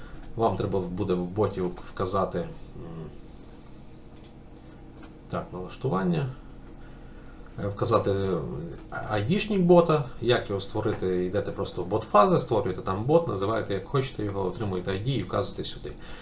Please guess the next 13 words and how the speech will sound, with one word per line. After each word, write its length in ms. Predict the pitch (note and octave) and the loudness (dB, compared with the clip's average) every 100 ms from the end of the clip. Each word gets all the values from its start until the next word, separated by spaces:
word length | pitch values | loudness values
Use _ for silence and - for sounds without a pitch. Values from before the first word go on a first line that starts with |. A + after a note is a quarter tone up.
| - - | -10 -2
Ну 140 | D3 D#3 | 2 4
і 120 | A#2 | 6
ваш, 400 | A#2 G#2 - - | 8 8 6 -2
е, 240 | G2 F#2 F2+ - | 0 -2 -4 -2
Telegram 340 | G2+ G2+ G2+ | 0 2 0
I 180 | G2+ C3 | 0 0
D, 220 | F3 A#3 - - - - - - | 0 -2 -6 -12 -12 -10 -8 -2
е, 200 | G2 G2 | 2 2
як 320 | A2+ B2 - | 4 4 4
його 140 | F#2+ | -2
отримати, 640 | G#2+ F#3+ F#3+ D3+ C3+ B2 A2 | 2 4 6 6 6 6 6
в, 340 | G2+ F#2 | 2 -4
е, 20 | F#2+ | -4